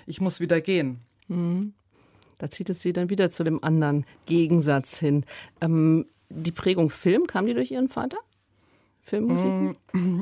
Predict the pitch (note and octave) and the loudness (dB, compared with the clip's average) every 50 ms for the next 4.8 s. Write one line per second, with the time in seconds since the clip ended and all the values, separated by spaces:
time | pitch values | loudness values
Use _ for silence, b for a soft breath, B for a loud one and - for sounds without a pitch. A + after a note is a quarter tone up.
0 | - - _ _ - F#3 F3 F3+ F#3+ F#3 F3 - - _ _ _ _ _ _ _ | -4 -8 _ _ -4 -4 -2 0 0 0 -2 -4 -8 _ _ _ _ _ _ _
1 | _ - F#3 G3+ G3 - F#3+ F3 E3+ E3 D#3+ D#3 C#3+ D3 F3 - C#4+ C#4 A3+ - | _ 0 2 2 2 0 -2 -2 0 0 0 0 -2 -2 -2 -4 -4 -6 -8 -12
2 | _ _ _ b b b b b b b b _ _ - E3+ F3+ G3 F#3+ F#3+ F#3+ | _ _ _ b b b b b b b b _ _ 0 2 2 2 2 2 2
3 | F#3 F#3 F#3 F#3 F#3 F#3+ F#3 F3+ F3+ D#3 b b b b b b b b _ - | 2 2 2 0 0 -2 -2 -4 -4 -8 b b b b b b b b _ -4
4 | C#3+ D3 D3 D3 D3 D3 D3 C#3+ B2+ - - D#3 D#3 C#3+ E3 E3+ | 0 2 2 2 2 2 0 -2 -4 -4 -6 -6 -4 -2 -2 -2